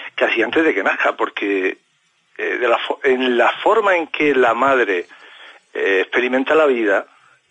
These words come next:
está transmitiendo al bebé inquietud, o está transmitiendo calma,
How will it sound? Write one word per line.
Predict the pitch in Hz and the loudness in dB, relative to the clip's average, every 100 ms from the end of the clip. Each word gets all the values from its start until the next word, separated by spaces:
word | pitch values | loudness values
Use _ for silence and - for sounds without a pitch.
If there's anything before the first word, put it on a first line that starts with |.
| _ | _
está | - 120 | -6 -2
transmitiendo | 113 135 131 123 120 123 113 | 0 0 0 0 0 2 4
al | 113 | 2
bebé | 110 131 156 - _ _ _ _ _ _ _ - - | 2 2 2 -2 _ _ _ _ _ _ _ -20 -12
inquietud, | 127 - 143 117 104 107 - | -6 -2 -2 -4 -6 -6 -6
o | - | -8
está | - 110 107 - | -4 -2 0 -2
transmitiendo | - 107 110 113 127 | -4 -8 -8 -6 -2
calma, | 120 98 90 85 | 0 -2 -2 -10